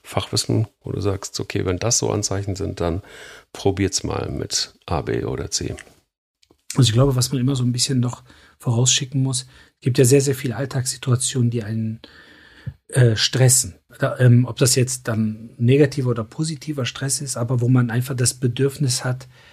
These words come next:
Speaker 2: selbst wenn man mal einfach ein, richtig gut drauf ist, eine tolle Nachricht bekommen hat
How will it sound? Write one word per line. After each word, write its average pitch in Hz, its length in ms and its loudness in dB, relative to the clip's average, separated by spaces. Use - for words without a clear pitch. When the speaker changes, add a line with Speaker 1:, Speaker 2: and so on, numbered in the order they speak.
Speaker 2:
selbst 123 280 4
wenn 127 100 6
man 120 140 6
mal 113 280 -2
einfach 123 400 0
ein, 107 300 -6
richtig 127 460 2
gut 127 240 -4
drauf 147 300 4
ist, - 380 -2
eine 123 360 2
tolle 131 240 2
Nachricht 127 460 -2
bekommen 117 420 -4
hat 117 260 -16